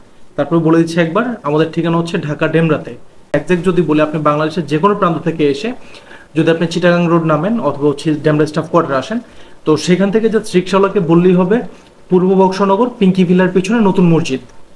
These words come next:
মসজিদের ঠিক বিপরীত পাশে আমাদের অফিস। একটা সময় চার লাখ, সাড়ে চার লাখ টাকা দিয়ে যেসব দেশে যাওয়া লাগতো, সেই দেশগুলো এখন বাড়তে, বাড়তে, বাড়তে, বাড়তে চোদ্দ, পনেরো, ষোলো লাখ টাকায় ঠেকছে।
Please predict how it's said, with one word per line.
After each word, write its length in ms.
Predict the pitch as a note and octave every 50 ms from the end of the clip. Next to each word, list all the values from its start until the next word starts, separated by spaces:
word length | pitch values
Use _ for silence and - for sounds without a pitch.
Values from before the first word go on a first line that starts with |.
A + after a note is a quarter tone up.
| - - - - - - - -
মসজিদের 380 | D3+ E3 E3+ D#3+ F#3 F#3 A3+ A3 -
ঠিক 140 | - B3+ B3+ -
বিপরীত 340 | D#3 E3+ E3 E3 F#3 F#3+ F#3+ G3
পাশে 240 | G3 F#3+ - A#3 A3
আমাদের 220 | E3 D#3 C3+ C#3
অফিস। 460 | C3+ - - C3 A#2 - - - - - - - - - - - - - - - - - - - - - - - - - - - - - - - - - - - - - -
একটা 220 | E3+ F3 E3+ A#3 A3
সময় 400 | - A#3+ A3 E3 D3 F3 A3 A3+ A3+ - - - - - - -
চার 160 | - E3 D#3+
লাখ, 220 | E3 E3+ F3+ E3+ -
সাড়ে 200 | F#3 E3+ E3 E3+
চার 100 | F3 E3+
লাখ 160 | F3 E3+ -
টাকা 160 | F3 E3+ F3
দিয়ে 160 | E3+ F3+ E3+
যেসব 220 | D#3 D3+ D#3 E3 D#3
দেশে 200 | E3 D#3 F3+ D3+
যাওয়া 200 | D3+ D3 C#3+ C#3+
লাগতো, 320 | C#3 C#3 - - F#3+ G3+ - - - -
সেই 220 | - - E3+ D3+
দেশগুলো 420 | D3 D3 D#3 D3+ D3 D#3+ D#3+ D#3+
এখন 260 | D#3+ D#3+ - F3 E3 D#3+
বাড়তে, 320 | D3+ D3 D3 D3 - E3+
বাড়তে, 300 | D#3+ D#3 D#3 D3+ - D#3+
বাড়তে, 280 | D3 D3 D3 - - D3+
বাড়তে 360 | D3 D3 D3 - F3+ F3 F#3 F3+ - - - - - - - - - - -
চোদ্দ, 240 | F3 E3 D#3 E3 E3+ E3
পনেরো, 240 | E3 E3+ E3 D#3+ D#3+
ষোলো 220 | D#3+ - E3 E3
লাখ 160 | D#3+ D#3+ D#3 D#3+
টাকায় 200 | D#3 C#3+ D3 D3+
ঠেকছে। 340 | D3 C#3 - - - B2+